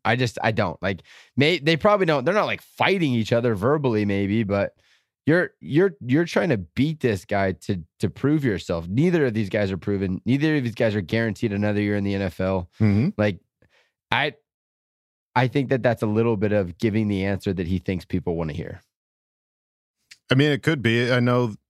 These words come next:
Speaker 2: <sighs> I don't know. I think it's interesting that, that that's the route that you go with it, as opposed to, like, "Hey, man," like, like Khalil Mack showing Joey Bosa how to do stuff. Like, obviously, those guys are gonna have
Speaker 1: Both
Speaker 2: opportunities to both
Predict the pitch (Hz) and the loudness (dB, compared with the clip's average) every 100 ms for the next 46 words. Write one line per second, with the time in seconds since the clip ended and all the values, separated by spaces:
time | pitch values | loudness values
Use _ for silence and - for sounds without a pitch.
0 | _ _ - - - - - 151 214 175 | _ _ -12 -10 -12 -18 -4 -2 0 0
1 | 95 _ - _ - 143 143 - 139 135 | -2 _ -20 _ 0 2 2 0 -2 -2
2 | - 127 113 110 104 _ _ _ _ 107 | 0 0 2 0 0 _ _ _ _ -2
3 | 104 113 - 113 104 95 95 104 107 107 | 0 0 -2 0 0 0 -2 0 2 2
4 | 101 101 98 104 95 98 107 98 - 101 | 0 0 0 0 -2 -2 -2 -2 -4 -4
5 | 92 90 90 - - _ _ _ _ _ | 0 0 -2 -4 -16 _ _ _ _ _
6 | 107 120 98 92 98 95 92 - - 120 | 0 2 2 0 0 0 -2 -6 -6 -4
7 | 110 135 156 127 131 104 - 117 104 101 | 0 0 2 2 0 0 0 0 0 2
8 | 101 90 98 85 82 80 73 78 - 78 | 0 0 -2 -2 -6 -6 -4 -4 -6 -8
9 | 76 101 151 147 107 110 127 135 117 95 | -6 0 0 0 -4 -4 -4 -2 -4 0
10 | 113 165 95 - 143 151 143 | 4 4 2 2 4 4 2